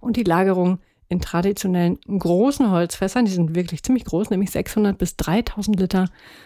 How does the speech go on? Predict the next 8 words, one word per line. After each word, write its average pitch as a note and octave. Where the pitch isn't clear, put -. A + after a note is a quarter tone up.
Und F3+
dort D#3
liegt D#3+
der E3
Wein D3+
für G#3+
achtzehn G3+
Monate. E3